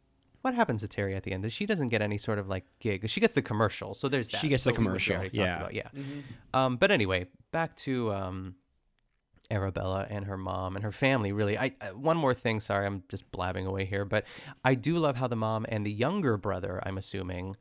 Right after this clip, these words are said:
Speaker 2: Mm-hmm.
Speaker 1: know, they know what's going on. And I guess we all have that sort of idea of, like, our parents when we're younger, but then when you get older, you realize they're, that they're human beings, and there's, like, a lot of, um, you know, things that you didn't know,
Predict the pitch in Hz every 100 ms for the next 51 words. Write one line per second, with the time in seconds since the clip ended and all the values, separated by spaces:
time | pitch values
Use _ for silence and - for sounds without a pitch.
0 | _ _ _ 139 143 170 180 _ - 123
1 | 131 135 139 139 120 - _ _ - 131
2 | 185 170 131 120 - 107 95 92 - -
3 | 107 _ _ _ - - 151 170 190 175
4 | 170 135 156 139 139 123 120 113 - 117
5 | 110 107 98 104 107 104 101 98 95 -
6 | 104 107 - 101 98 98 95 104 104 92
7 | 90 101 113 110 110 107 104 107 - 170
8 | 135 113 107 104 101 98 - 101 - 104
9 | 101 101 110 95 92 92 95 92 98 92
10 | 92 95 95 92 90 87 - 90 - _
11 | _ _ _ _ - 92 - - - -
12 | _ _ _ _ _ _ 117 117 107 -
13 | 113 107 110 104 107 107 117 127 117 123
14 | 151 101